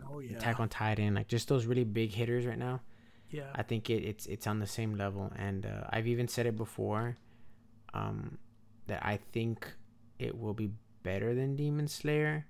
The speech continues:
Speaker 2: Again, not
Speaker 1: Mm-hmm.
Speaker 2: because I think Demon Slayer is bad. I love Demon Slayer, but I think overall it's just gonna be
Speaker 1: Mm-hmm.
Speaker 2: better. I do wanna explain that, but, uh, I'll leave that for next time.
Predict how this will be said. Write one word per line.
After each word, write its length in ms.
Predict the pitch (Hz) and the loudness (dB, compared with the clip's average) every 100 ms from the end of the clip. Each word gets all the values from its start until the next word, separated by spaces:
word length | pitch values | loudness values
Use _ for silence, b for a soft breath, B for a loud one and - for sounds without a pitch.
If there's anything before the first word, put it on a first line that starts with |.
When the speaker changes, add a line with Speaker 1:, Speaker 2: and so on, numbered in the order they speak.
| b b b b - | b b b b -8
Speaker 2:
Again, 500 | - 101 95 98 101 101 - | -4 0 0 0 -4 -8 -6
not 240 | 110 101 - | 0 2 0
Speaker 1:
Mm-hmm. 40 | |
Speaker 2:
because 480 | 117 - 110 101 - | -2 -2 -2 -2 -4
I 140 | - 98 | -4 -4
think 200 | - 104 | -4 -4
Demon 260 | - 101 101 | 0 0 2
Slayer 220 | - 101 | 0 -2
is 100 | 98 | -2
bad. 260 | - 98 98 | -4 -4 -2
I 140 | 98 | -2
love 320 | 95 90 95 101 | -2 -2 -2 0
Demon 260 | 110 117 | 0 0
Slayer, 240 | 120 117 113 | 0 0 2
but 120 | 101 | 0
I 60 | |
think 260 | 98 107 98 | 0 -2 0
overall 440 | 101 - 98 98 | -2 -2 -2 -2
it's 120 | 101 - | -4 -6
just 180 | 107 | -8
gonna 160 | - 104 | -4 -4
be 400 | 101 98 98 104 b b b b b b | -2 -2 -2 -6 b b b b b b
Speaker 1:
Mm-hmm. 100 | 180 | 0
Speaker 2:
better. 480 | 143 98 107 113 - | 2 4 4 2 0
I 220 | - 104 110 - - 113 | 0 2 2 -2 -10 -2
do 140 | 117 | 0
wanna 240 | 110 107 | 2 2
explain 640 | 98 - - - 98 101 107 | 0 -2 -8 -4 -4 -2 -2
that, 260 | 113 117 - - | -2 -2 -6 -6
but, 200 | 98 - - - | -6 -6 -16 -12
uh, 240 | 98 95 - - - 113 | -8 -8 -8 -14 -16 -8
I'll 100 | 107 | -4
leave 160 | 101 104 | -4 -2
that 160 | 107 - | -4 -4
for 100 | 101 | -4
next 280 | 95 - | -4 -6
time. 340 | - 117 120 | -4 -2 -2